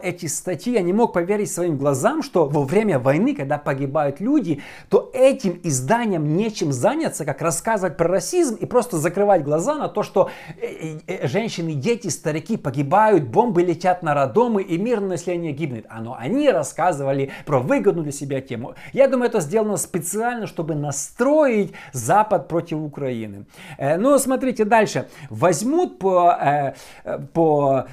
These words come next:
информации Си Эн Эн сто тысяч. Э, Си Эн Эн говорит, что сейчас Украину пересекло больше три с половиной миллиона беженцев на Запад.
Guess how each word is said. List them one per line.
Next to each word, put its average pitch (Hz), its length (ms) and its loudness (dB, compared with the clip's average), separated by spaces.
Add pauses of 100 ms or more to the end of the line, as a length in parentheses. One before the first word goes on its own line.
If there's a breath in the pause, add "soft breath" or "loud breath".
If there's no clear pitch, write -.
информации 165 680 -2
Си 190 180 0
Эн 208 100 0
Эн 233 140 -2
сто - 480 0
тысяч. 135 540 -6
Э, 127 160 -4
Си - 160 -2
Эн 220 80 0
Эн 262 160 -2
говорит, 220 320 -2
что - 200 -6
сейчас 269 760 -4
Украину 202 520 -2
пересекло 196 600 -4
больше 196 320 -4
три 220 180 -6
с - 80 -4
половиной 180 640 -2
миллиона 175 920 0 (320 loud breath)
беженцев 120 760 -2
на 127 200 0
Запад. 123 560 2